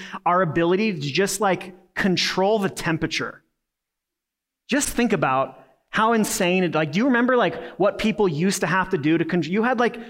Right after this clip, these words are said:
very few options. If you were cold, you could light a fire. Outside of that, it was, like, more clothes on or more clothes off. That was your only temperature control options. And now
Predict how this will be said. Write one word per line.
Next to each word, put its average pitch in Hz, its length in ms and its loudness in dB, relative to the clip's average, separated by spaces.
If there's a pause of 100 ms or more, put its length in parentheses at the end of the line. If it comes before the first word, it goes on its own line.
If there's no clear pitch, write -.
(100)
very 220 460 2
few 202 260 2
options. 170 380 2
If 160 120 -4
you 180 80 2
were 175 140 2
cold, 190 380 2
you 180 100 0
could 190 140 -2
light 175 180 2
a 151 60 0
fire. 156 680 0 (300)
Outside 220 480 2
of 190 80 0
that, 208 160 2
it 190 40 0
was, 165 160 0
like, 151 300 -2
more 165 260 2
clothes 208 360 2
on 196 200 4
or 165 80 2
more 160 220 2
clothes 165 300 0
off. 120 320 -2
That 170 180 0
was 165 160 0
your 156 220 0
only 247 380 2
temperature 196 360 -2
control 170 380 0
options. - 580 -4 (760)
And 175 180 2
now 208 680 2